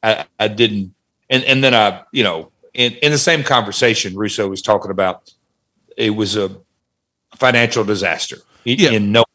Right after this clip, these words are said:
Speaker 1: certain terms.
Speaker 2: Well, we're gonna talk about the tour, but I do wanna mention, because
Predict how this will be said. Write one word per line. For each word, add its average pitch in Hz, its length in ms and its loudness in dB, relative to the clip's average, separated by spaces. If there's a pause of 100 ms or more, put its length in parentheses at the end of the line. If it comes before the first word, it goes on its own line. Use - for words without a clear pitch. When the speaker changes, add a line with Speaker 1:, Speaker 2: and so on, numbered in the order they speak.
(140)
Speaker 1:
certain 98 220 -6
terms. - 420 -10
Speaker 2:
Well, 156 200 0
we're 196 140 0
gonna 214 120 4
talk 151 260 2
about 110 280 2
the 104 80 -4
tour, 104 320 4
but 107 120 4
I 123 40 4
do 208 180 2
wanna 180 180 4
mention, 117 460 2
because 113 480 0